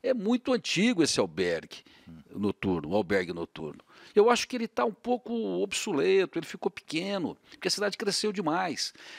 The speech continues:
É, não existe na cidade, no município, um prédio, um, um, um espaço realmente que, que a gente possa dizer, "Não, não temos moradores de rua", porque eles são todos acolhidos aqui,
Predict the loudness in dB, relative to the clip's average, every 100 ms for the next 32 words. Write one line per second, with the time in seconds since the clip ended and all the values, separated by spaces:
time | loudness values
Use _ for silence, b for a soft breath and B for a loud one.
0 | B -2 2 2 4 2 0 0 0 -2
1 | -2 -2 -2 0 0 -2 -4 -4 -2 -2
2 | -2 -2 -4 -2 0 2 2 2 0 -4
3 | -10 -10 B B -2 0 2 0 2 0
4 | 0 -4 0 2 2 0 -8 -4 -2 -2
5 | -2 -4 -4 -10 -8 -6 -6 -10 b b
6 | b b -12 -6 -4 -4 -6 -8 -10 -16
7 | _ -2 -2 -4 -6 -4 -2 -2 -6 B
8 | B -2 -2 0 -2 -2 -4 -2 -2 -2
9 | -4 -4 -4 -4 -4 -4 -4 -2 -4 -6
10 | 0 0 2 -2 -2 -4 -2 -2 -4 -8
11 | -8 -6 -4 -4